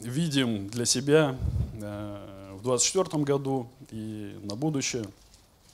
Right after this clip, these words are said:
Первое — это, конечно, э, забота о покупателе, э, совместно с производителями и с поставщиками. Второе — мы продолжаем, э, наращивать и развивать, э, наше мультиформатное предложение. Мы развиваем сеть, э, в трёх форматах.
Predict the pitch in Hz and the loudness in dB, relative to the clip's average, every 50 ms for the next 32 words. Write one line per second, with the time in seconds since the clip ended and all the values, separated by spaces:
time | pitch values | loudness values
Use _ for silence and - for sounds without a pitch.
0 | - - - - - 139 143 135 127 117 - - 127 131 123 117 - - 117 113 | -20 -16 -4 4 6 8 8 8 6 6 4 2 2 2 2 2 0 0 0 0
1 | 113 104 - - - - - - - - - - - _ _ - - 107 104 101 | 0 0 -4 -10 -20 -20 -20 -20 -20 -20 -20 -20 -20 _ _ -14 -10 -8 -8 -6
2 | 101 101 120 120 139 139 131 131 120 131 131 143 151 - 190 196 - 175 160 147 | -2 2 4 6 6 6 6 4 2 2 0 -2 0 0 0 0 0 -2 -2 -2
3 | 135 120 - - - - - - - - - - 107 104 - - 110 110 127 127 | -2 -4 -8 -12 -14 -14 -16 -18 -20 -20 -16 -12 -10 -6 -4 -2 0 0 0 0
4 | 123 - - 113 110 104 - - - 117 110 113 120 113 117 113 123 135 160 160 | 0 0 0 -2 -2 0 0 0 0 -2 -4 -4 -4 -4 -2 -2 -2 -2 -2 -2
5 | - 135 127 120 117 110 - - - - - 123 113 - - 113 - 123 117 113 | -4 -4 -2 -2 -2 -4 -4 -6 -8 -6 -6 -6 -6 -6 -8 -6 -6 -6 -4 -4
6 | 104 104 - _ _ - - - - - - - - - - - - - _ - | -6 -8 -10 _ _ -20 -20 -20 -20 -20 -20 -20 -20 -20 -20 -20 -20 -20 _ 0
7 | - 127 127 147 139 131 120 117 120 127 127 127 123 123 131 127 123 123 127 127 | 4 6 8 8 8 6 6 4 2 2 2 2 2 2 4 6 6 6 6 8
8 | 127 147 147 139 131 123 117 107 95 - - - - - - - - - 107 98 | 6 8 8 8 6 4 0 -2 -4 -6 -12 -18 -18 -18 -18 -20 -18 -14 -12 -12
9 | 98 101 98 98 104 107 110 120 131 135 127 - - 120 110 - 117 110 117 110 | -10 -10 -8 -6 -2 0 2 4 4 4 2 2 0 0 -2 -2 -4 -4 -2 0
10 | 120 123 123 123 117 101 - - - 101 98 98 98 95 98 98 98 98 98 95 | 0 2 2 2 2 0 -2 -6 -8 -8 -8 -8 -10 -10 -10 -12 -12 -12 -12 -8
11 | 92 107 104 101 - 117 107 113 110 - 117 - 123 120 120 120 110 - 107 104 | -8 -6 -6 -4 -4 -4 -6 -6 -6 -6 -4 -2 0 0 2 0 0 -2 -4 -6
12 | 104 - 113 113 120 123 135 156 190 196 185 165 143 - - - - - - - | -6 -6 -4 0 0 0 2 0 0 0 -2 -2 -4 -6 -10 -20 -20 -20 -20 -20
13 | - _ _ _ _ - - 104 107 110 110 120 123 123 117 107 - - 127 117 | -20 _ _ _ _ -16 -12 -8 -6 -4 -2 -2 0 0 0 0 0 -2 -2 -4
14 | - - 117 101 101 98 - - - 120 120 - - 117 117 117 117 113 110 - | -6 -6 -10 -8 -8 -10 -8 -6 -4 -4 -2 -2 -2 -2 0 0 0 -2 -2 -4
15 | 95 - | -8 -10